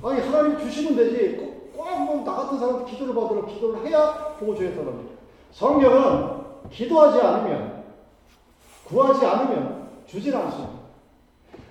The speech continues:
하나님이 나에게 복을 허락하셨고 하나님이 나에게 특권을 허락하셨는데 내가 그 특권을 사용하지 않고 기-, 기도하지 않으면 하나님이 그것을 주질 않아요. 모세가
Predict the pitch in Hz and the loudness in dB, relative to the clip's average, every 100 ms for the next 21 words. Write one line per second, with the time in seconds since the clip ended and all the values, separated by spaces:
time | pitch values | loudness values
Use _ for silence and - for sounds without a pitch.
0 | - 247 285 285 233 247 247 247 311 247 | -8 0 4 6 6 6 6 4 6 6
1 | - - 175 165 147 170 233 - - - | 4 0 -4 -6 -6 -4 -4 -6 -12 -18
2 | - 226 226 220 202 208 208 - 330 302 | -8 0 2 4 2 0 -2 -4 -4 -2
3 | 220 233 - 214 - 208 160 190 214 - | 0 -2 -2 -6 -8 -8 -6 -4 -6 -6
4 | - - 190 226 233 233 302 294 311 302 | -12 -10 2 2 4 0 -2 -4 -2 -2
5 | 254 254 240 220 202 170 190 226 - - | -2 2 2 2 0 0 2 2 2 -6
6 | 294 - - 214 247 240 202 285 320 - | -8 -10 -10 -2 0 2 2 2 2 0
7 | - - - - - - _ _ _ 214 | -4 -8 -14 -20 -20 -20 _ _ _ -8
8 | 208 202 170 170 - - 226 170 - - | -6 -6 -8 -10 -10 -8 -8 -8 -10 -14
9 | - - _ _ _ _ _ _ _ _ | -20 -20 _ _ _ _ _ _ _ _
10 | _ _ _ _ _ _ _ 139 208 214 | _ _ _ _ _ _ _ -2 0 0
11 | 214 214 147 - - - - | 2 2 2 0 -6 -10 -16